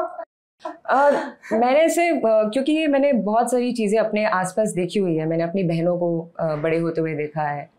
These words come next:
मैं बहुत छोटी थी, मेरी, अ, बहनें काफ़ी बड़ी-बड़ी हैं, तो ये जो, अ,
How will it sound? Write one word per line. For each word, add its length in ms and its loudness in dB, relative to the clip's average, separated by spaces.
मैं 100 2
बहुत 180 0
छोटी 320 -2
थी, 140 -4
मेरी, 160 -2
अ, 160 -6
बहनें 240 -2
काफ़ी 220 0
बड़ी-बड़ी 400 -2
हैं, 160 -12
तो 60 0
ये 240 2
जो, 200 0
अ, 640 0